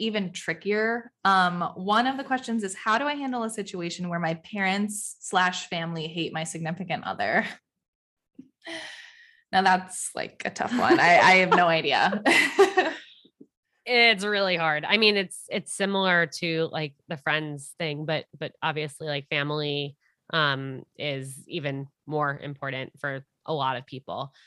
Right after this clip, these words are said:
Speaker 2: I would really try and hear them out on why, like, have long conversations, you know, 'cause you're gonna make a lot of assumptions about what they're thinking and why they're thinking that.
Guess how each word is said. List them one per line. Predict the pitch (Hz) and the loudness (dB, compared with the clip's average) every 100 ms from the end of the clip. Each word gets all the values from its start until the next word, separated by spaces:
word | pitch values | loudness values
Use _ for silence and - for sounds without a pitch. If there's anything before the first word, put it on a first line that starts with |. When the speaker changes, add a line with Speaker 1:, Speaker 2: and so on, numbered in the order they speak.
| _ _ _ - | _ _ _ -8
Speaker 2:
I | 180 180 185 190 196 208 | -2 2 4 4 2 0
would | 127 196 180 175 170 165 160 - _ - | -2 -2 0 0 0 -2 -2 -6 _ -16
really | 165 151 156 160 156 165 170 170 165 _ | -10 -6 -2 0 0 -2 -2 -4 -8 _
try | - 160 156 | -8 -2 -2
and | 156 | -2
hear | 143 160 | -4 -4
them | 151 147 | -2 -2
out | 135 - | -2 -4
on | 170 156 | -6 -6
why, | 143 120 151 247 _ _ _ _ | -6 -6 -8 -10 _ _ _ _
like, | 165 151 | -2 -2
have | - 196 196 170 - _ _ - | 0 0 2 0 -12 _ _ -4
long | 170 156 160 160 156 | 2 4 4 2 -2
conversations, | 143 165 160 151 151 143 143 131 143 | -6 -6 -4 -4 -4 -4 -6 -6 -8
you | 147 | -6
know, | 147 143 | -6 -6
'cause | 156 147 | -10 -6
you're | 170 185 | -4 -2
gonna | 202 | 0
make | 190 180 | 0 0
a | |
lot | 156 156 | 2 2
of | 156 | 0
assumptions | 143 147 143 202 214 220 - - _ | -4 -4 -2 -2 -2 -4 -10 -18 _
about | - 170 156 | -2 2 2
what | 156 143 | 0 -4
they're | 143 143 | -4 -4
thinking | 160 190 214 220 | -4 -2 0 2
and | 170 | 0
why | 156 139 | 0 -2
they're | 147 165 | -2 -4
thinking | 185 190 202 226 | -6 -8 -6 -2
that. | 247 269 | 2 2